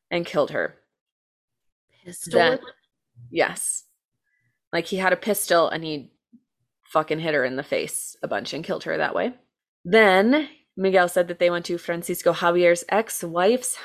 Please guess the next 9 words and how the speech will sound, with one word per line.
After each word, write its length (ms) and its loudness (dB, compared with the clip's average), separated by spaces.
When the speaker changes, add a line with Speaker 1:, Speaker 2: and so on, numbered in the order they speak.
Speaker 1:
home 440 -4
to 100 0
get 220 4
her 220 4
vehicle 680 -2
and 240 -8
drove 280 0
it 240 -10
back. 460 -2